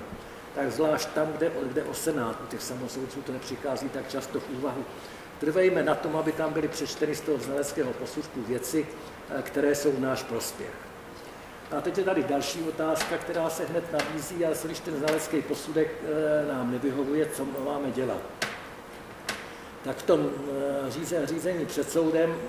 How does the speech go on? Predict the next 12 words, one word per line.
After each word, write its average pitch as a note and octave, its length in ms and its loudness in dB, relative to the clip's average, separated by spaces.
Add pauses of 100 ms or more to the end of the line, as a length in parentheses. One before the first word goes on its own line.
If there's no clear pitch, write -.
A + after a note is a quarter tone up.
už D#3 140 -4
by, E3+ 140 2
už, D3 380 -2
eh, D3 280 6
víme, D3 340 0 (220)
jak D3 200 0
to D#3+ 140 2
bylo D#3 200 4
v A#2 80 -2
minulosti. C3+ 680 0
Eh, - 600 -8
na-, C3 320 0